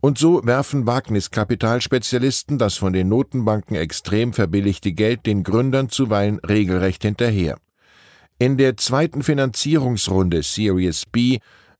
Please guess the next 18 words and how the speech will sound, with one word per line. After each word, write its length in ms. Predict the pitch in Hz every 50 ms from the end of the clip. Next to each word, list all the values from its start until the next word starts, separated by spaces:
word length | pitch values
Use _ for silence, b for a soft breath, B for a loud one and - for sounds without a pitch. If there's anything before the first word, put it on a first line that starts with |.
| b
sammeln 360 | - 82 104 98 98 95 92
Firmen 440 | 85 - - 123 127 131 143 139 139
in 160 | 78 87 90
Europa 480 | 78 82 85 87 107 120 117 - 123 117
heute 260 | 110 107 107 - 107
knapp 280 | - - 104 101 - -
dreimal 420 | 95 98 104 127 139 139 127 107
so 140 | 85 104 98
viel 160 | - 107 92
Geld 260 | 80 104 107 107 107
ein 260 | - 90 98 101 98 92
wie 100 | 98 98
vor 180 | 98 110 101
fünf 280 | - - 131 131 110 -
Jahren, 440 | 123 120 113 110 101 92 90 87 -
zeigt 400 | - - 87 82 82 76 - -
ein 220 | 98 117 120 107
Handelsblatt-Report. 1080 | 87 85 82 80 73 71 - - - - 76 - - 76 73 - 78 69 60 50 - -